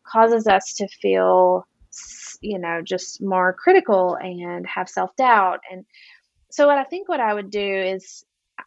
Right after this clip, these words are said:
I've always been a pretty bold person on the outside. Like, if you were to see me, or if you don't really know me personally, you're gonna think, "Oh, she doesn't give a hoot," you know? Uh,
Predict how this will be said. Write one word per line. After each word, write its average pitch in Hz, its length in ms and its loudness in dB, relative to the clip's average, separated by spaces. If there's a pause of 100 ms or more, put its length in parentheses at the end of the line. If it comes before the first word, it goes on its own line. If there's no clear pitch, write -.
I've 226 180 2 (100)
always 269 380 4
been 233 160 2
a 190 80 0
pretty 220 320 -2
bold 196 540 2
person 311 600 0 (1000)
on 220 160 0
the 196 140 -2
outside. 269 720 2
Like, 220 180 -4
if 208 140 -10
you 214 200 -2
were 202 120 0
to 185 80 -6
see 285 240 -2
me, 262 320 0
or 190 260 -2
if - 300 -16
you 220 60 -2
don't 240 200 4
really 208 280 0
know 214 260 0
me 220 180 0
personally, 208 600 -4
you're 196 220 -2
gonna 190 180 -4
think, 190 280 -6
"Oh, 370 200 0
she 330 220 -2
doesn't 208 480 -2
give 185 200 -2
a 175 220 0 (920)
hoot," 220 280 -4 (180)
you 208 100 -6
know? 196 180 -4 (360)
Uh, 277 460 2